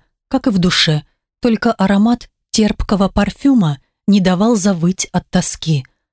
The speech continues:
создавая иллюзию его невидимого присутствия. Мне так хотелось мужу позвонить и попросить вернуться, но решила отложить это до завтра.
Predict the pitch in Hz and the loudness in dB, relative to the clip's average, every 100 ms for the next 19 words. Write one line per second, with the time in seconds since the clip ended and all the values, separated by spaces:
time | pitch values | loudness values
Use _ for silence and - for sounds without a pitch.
0 | _ _ _ - - 185 170 175 190 185 | _ _ _ -6 -2 0 0 0 0 0
1 | 190 185 240 226 233 226 _ - 196 202 | 0 2 2 2 0 -2 _ -4 0 2
2 | 226 254 226 185 214 208 196 185 185 202 | 2 2 2 2 2 2 2 0 -2 -2
3 | 180 185 - - 156 156 151 _ _ _ | -2 -2 -4 -4 -2 -2 -4 _ _ _
4 | - 196 196 - 202 - 185 - 240 202 | -2 0 0 0 -4 -2 -2 0 0 0
5 | - 226 254 190 175 160 165 170 165 - | 2 2 2 0 -2 0 2 2 2 -2
6 | - _ _ - 240 240 226 202 - 208 | -12 _ _ -6 -2 0 0 0 -2 0
7 | 185 190 220 247 - 185 160 _ _ _ | 2 2 4 2 0 -2 -4 _ _ _
8 | - 247 247 - 262 247 220 220 220 196 | 0 2 2 2 0 -2 -4 0 0 2
9 | 247 - - 190 190 175 175 175 151 - | 0 -2 -4 -2 0 0 0 0 -2 -2
10 | 165 | -4